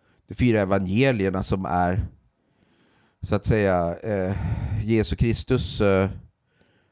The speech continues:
ord, så att säga, finns där mycket, och även i Uppenbarelseboken, eh, lite då. Men, och, och, eh, eh, eh,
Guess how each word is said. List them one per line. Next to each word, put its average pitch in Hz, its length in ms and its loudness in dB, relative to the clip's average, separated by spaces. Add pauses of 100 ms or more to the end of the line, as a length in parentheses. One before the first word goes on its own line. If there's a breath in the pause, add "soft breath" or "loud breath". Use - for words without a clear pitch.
(320)
ord, 101 460 2 (200)
så - 60 -2
att 78 100 -4
säga, 87 200 0
finns 87 300 -2
där 82 220 0
mycket, 90 280 -4
och 87 160 0
även 92 300 0
i 95 80 4
Uppenbarelseboken, 92 880 0 (1120 soft breath)
eh, 80 220 -2
lite 95 400 0
då. 90 220 0 (100)
Men, 104 360 0 (100)
och, 117 420 0
och, - 220 -4
eh, 113 440 4 (360 loud breath)
eh, 107 560 2 (760)
eh, 110 360 4